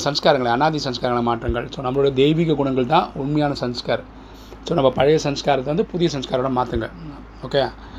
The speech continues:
ஆத்மாவின் அனாதி ஒரிஜினல் சம்ஸ்காரம் சதா சம்பன்னம், சதா வரதானி மற்றும் யோக மகாதானி ஆகுக. பாருங்களேன், நம்ம வந்து இறைவனோட குழந்தை, இறைவனோட குணங்களை வந்து கே பி ஸ்கொயர், லோ ஹை பிளட் ப்ரெஷர், ஞாபகம் வச்சுக்கணும், நாலேஜ்,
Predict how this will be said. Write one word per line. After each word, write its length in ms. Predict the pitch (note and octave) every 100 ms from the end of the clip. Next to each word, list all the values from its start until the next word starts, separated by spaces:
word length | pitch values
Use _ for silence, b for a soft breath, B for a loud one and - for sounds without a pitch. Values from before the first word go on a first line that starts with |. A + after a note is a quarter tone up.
| B B -
ஆத்மாவின் 420 | G3+ A3 G3 C#3+
அனாதி 300 | C3+ E3 D#3
ஒரிஜினல் 360 | C3+ C#3+ D#3+
சம்ஸ்காரம் 480 | C3+ B2+ A#2+ C3 B2+
சதா 200 | A#2+ C3
சம்பன்னம், 400 | B2 B2+ C3 B2+
சதா 360 | A#2+ A#2+ C3 B2+
வரதானி 460 | B2 B2+ B2+ B2
மற்றும் 300 | A#2+ A#2+ B2+
யோக 300 | B2 C3 C3
மகாதானி 460 | B2 B2 C#3 B2+ A#2+
ஆகுக. 320 | B2 A#2 A#2 C#3+ - B B B B B B
பாருங்களேன், 420 | C#3+ C3 B2+ A#2+
நம்ம 260 | A#2 A#2+ B2
வந்து 200 | C#3 C3+
இறைவனோட 420 | B2+ C#3 C3 B2+
குழந்தை, 380 | B2+ A#2 A2+ A#2
இறைவனோட 300 | C3+ C3+ B2+
குணங்களை 340 | B2 C3 C3
வந்து 180 | A#2+ B2+
கே 160 | C3+ B2+
பி 120 | C3+
ஸ்கொயர், 340 | B2 - B2+
லோ 100 | B2 B2+
ஹை 140 | C3
பிளட் 220 | A#2+ A#2 B2+
ப்ரெஷர், 200 | A2+ C3
ஞாபகம் 180 | A#2+
வச்சுக்கணும், 300 | A#2 B2 A#2+
நாலேஜ், 220 | B2 B2